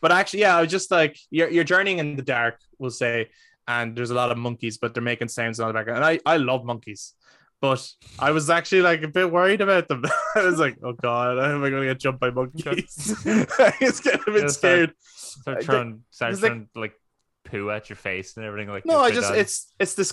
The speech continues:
Speaker 1: they can make kind of scary sounds when you can't see them when they're being aggressive, I suppose. So I d-, I thought that was, it was a cool way of adding a bit of tension as I was traveling through, I suppose. And I could see then,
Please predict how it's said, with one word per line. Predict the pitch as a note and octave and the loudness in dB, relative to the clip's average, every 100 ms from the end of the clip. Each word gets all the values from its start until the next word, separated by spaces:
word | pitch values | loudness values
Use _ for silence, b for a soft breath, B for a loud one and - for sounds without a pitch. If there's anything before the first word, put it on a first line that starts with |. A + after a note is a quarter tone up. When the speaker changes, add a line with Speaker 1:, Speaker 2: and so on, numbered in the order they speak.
| - | -6
Speaker 1:
they | F3 F#3 | -2 -2
can | F3+ F#3 | 0 0
make | G3+ G3+ | 0 0
kind | G3 | 0
of | E3 | 0
scary | - F#3 E3+ D3 | 0 2 2 2
sounds | D#3 D#3+ F#3 D#3 | 0 0 0 -2
when | B2 | -6
you | A2+ | -4
can't | B2 A2+ | -6 -4
see | A#2+ | -4
them | B2+ | -2
when | A#2 A#2 | -2 -2
they're | |
being | A#2 A2+ | -2 -2
aggressive, | A2 A#2 - G#2+ | -2 -4 -4 -6
I | A2 | -8
suppose. | - A2 G#2+ | -8 -10 -8
So | - A2 A2+ | -6 -4 -4
I | |
d-, | A#2 - | -4 -4
I | C3 | -4
thought | C3+ D3 A#2+ D3 | -2 0 0 2
that | C#3+ | 2
was, | C3 - - b b | 0 -6 -16 b b
it | - | -2
was | F3 E3+ | 0 0
a | |
cool | - A#3+ A3+ | 2 2 4
way | G3 | 4
of | D#3 | 4
adding | D3+ D3 | 2 2
a | C3 | 0
bit | C#3 C3 | 0 -2
of | A#2+ - | -2 -6
tension | C3 B2 - A#2+ A2+ | -4 -4 -4 -6 -4
as | A2+ A#2 | -4 -4
I | |
was | A2+ A2+ _ | -6 -8 _
traveling | - A2+ A2 A2+ A2 | -6 -4 -4 -4 -4
through, | A#2+ A2+ | -4 -2
I | A2 | -2
suppose. | - A2 A2 - B B - | -4 -8 -8 -14 B B -2
And | C#3+ | 0
I | |
could | C#3 C#3 | 0 -2
see | - F3 | -2 -2
then, | D3+ D3 C#3+ C3 | 2 2 2 -2